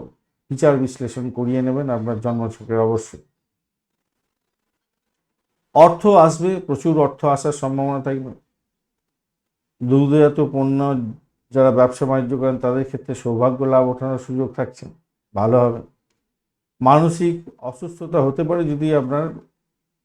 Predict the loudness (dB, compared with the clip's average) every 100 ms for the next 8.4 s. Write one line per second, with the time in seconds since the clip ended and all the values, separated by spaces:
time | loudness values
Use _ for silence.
0 | _ _ _ _ _ -4 -4 -2 -2 -2
1 | -2 -10 _ _ _ _ _ _ _ _
2 | _ _ -2 2 2 2 0 -2 -8 -8
3 | -4 -2 -4 0 0 0 0 -2 -4 _
4 | _ _ _ -2 2 2 0 -4 -6 -6
5 | -8 -12 _ _ _ _ -8 -2 0 0
6 | -2 -4 -10 _ _ _ _ _ _ _
7 | 0 6 6 6 2 -2 2 2 4 4
8 | 4 2 -2 -2